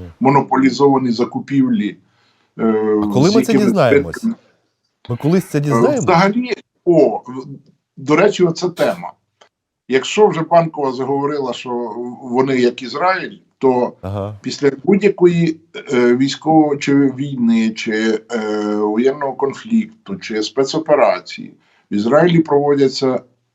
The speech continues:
Speaker 1: абсолютно глибинні розслідування з покаранням винних, відстороненням і тому подібне.
Speaker 2: Мгм.
Speaker 1: Вони хочуть, як Ізраїль, давайте, як Ізраїль. Тоді розслідувати доведеться з розмінування Чонгару.
Speaker 2: Ага.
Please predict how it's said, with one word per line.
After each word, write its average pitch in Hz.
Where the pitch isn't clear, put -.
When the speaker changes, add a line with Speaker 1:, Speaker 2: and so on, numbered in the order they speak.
Speaker 1:
абсолютно 143
глибинні 107
розслідування 107
з -
покаранням 117
винних, 101
відстороненням 110
і 113
тому 123
подібне. 104
Speaker 2:
Мгм. 101
Speaker 1:
Вони 127
хочуть, -
як 180
Ізраїль, 185
давайте, 151
як 170
Ізраїль. 127
Тоді 139
розслідувати 147
доведеться 139
з 123
розмінування 127
Чонгару. 147
Speaker 2:
Ага. 98